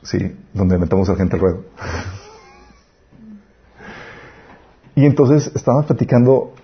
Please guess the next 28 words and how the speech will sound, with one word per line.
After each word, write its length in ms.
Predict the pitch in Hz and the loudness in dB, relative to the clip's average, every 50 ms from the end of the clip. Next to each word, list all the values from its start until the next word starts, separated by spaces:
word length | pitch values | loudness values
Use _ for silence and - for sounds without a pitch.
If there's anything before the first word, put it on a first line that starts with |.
| _ _ - | _ _ -4
con 160 | - 113 104 | 0 2 2
otro 220 | 98 98 - 113 | 2 2 2 2
líder 320 | 117 110 101 101 104 101 101 | 2 4 4 4 4 4 4
de, 200 | 101 95 95 - | 2 2 2 0
de 140 | - 107 98 | 0 0 2
la 100 | 90 87 | 2 2
iglesia, 280 | 85 85 92 87 80 - | 2 2 0 0 -2 -4
estaban 200 | - - 98 85 | -4 -4 -4 -2
platicando 480 | 95 90 98 - 98 95 95 101 107 - | -2 -2 -2 0 0 2 0 0 0 -2
acerca 280 | 110 95 - 98 95 104 | -2 -2 0 2 2 4
de 80 | 95 | 4
la 60 | 98 92 | 2 0
estrategia 340 | 95 92 - 95 87 95 | -2 -2 -4 -2 -2 -2
de 60 | 85 - | -4 -4
Jesús. 280 | 95 95 90 - - - _ _ _ _ _ _ _ _ _ _ _ - | -4 -6 -6 -8 -14 -20 _ _ _ _ _ _ _ _ _ _ _ -2
Y 80 | 135 | -2
se 140 | 101 - 113 | 0 0 -2
le 60 | 107 | -2
hacía 180 | 107 - - 123 | -2 -2 -2 0
demasiado 440 | 139 165 151 127 - - 113 113 120 | 2 2 0 0 0 0 0 0 0
salvaje. 440 | 117 110 101 101 123 - - - - _ _ _ _ _ _ _ _ _ _ _ _ _ _ _ _ _ _ - - - - - - - - - | 0 0 -2 -2 -4 -6 -10 -16 -20 _ _ _ _ _ _ _ _ _ _ _ _ _ _ _ _ _ _ -20 -20 -20 -20 -20 -20 -20 -2 0
Porque, 580 | 143 131 - - 151 147 151 151 - - - - - | 0 2 4 4 4 4 4 0 -4 -10 -20 -20 -20
si 80 | - | -6
tú 100 | - 190 | -2 -2
ves 140 | 180 240 - | -2 0 2
el 60 | 226 | 2
Nuevo 140 | 196 190 185 | 2 2 2
Testamento, 480 | 185 - - 135 117 104 90 - 127 | 0 -2 0 0 0 0 0 -2 -6